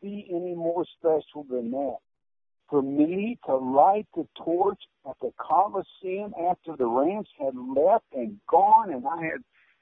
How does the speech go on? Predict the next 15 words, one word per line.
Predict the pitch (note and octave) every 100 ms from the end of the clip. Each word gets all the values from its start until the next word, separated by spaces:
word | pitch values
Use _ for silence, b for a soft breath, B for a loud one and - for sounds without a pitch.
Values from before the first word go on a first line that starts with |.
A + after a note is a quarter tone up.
| -
I | E3 A#3
had | F3+
basically | E3 F3+ - D3 -
turned | F3 F#3+ F#3
my | D#3+ E3+ E3 -
back | C#3+ D3 G#2 _ _ -
on | G#2+
the | G2+
Los | A#2 A#2 A2 -
Angeles | A2+ F2+ G2 -
Rams. | G#2+ F#2 D#2+ _ _ _ _ _ _ _ _
When | C4+ C4+
they | C#4+ F#4 A3
were |
in | F#3+